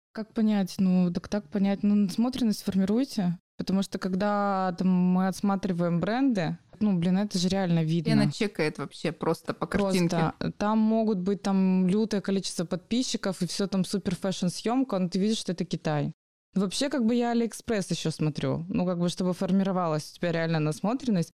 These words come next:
Speaker 1: Мы же все умные, да, и как бы мы же умные не потому, что мы такими родились, а потому, что мы такими стали.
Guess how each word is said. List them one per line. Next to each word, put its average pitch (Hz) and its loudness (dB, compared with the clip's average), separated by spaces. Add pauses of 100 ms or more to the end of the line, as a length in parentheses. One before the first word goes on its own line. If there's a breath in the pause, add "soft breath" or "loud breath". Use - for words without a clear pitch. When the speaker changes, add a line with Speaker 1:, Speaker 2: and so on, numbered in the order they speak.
(220)
Speaker 1:
Мы 214 2
же 214 2
все 220 -2
умные, 226 2
да, 208 0
и 185 2
как 180 -2
бы 180 0
мы 196 4
же 196 2
умные 202 2
не 175 0
потому, 185 -2
что - -4
мы 208 2
такими 180 0
родились, 165 -2
а - -20
потому, 190 -4
что 214 -2
мы 190 2
такими 185 -2
стали. 147 -4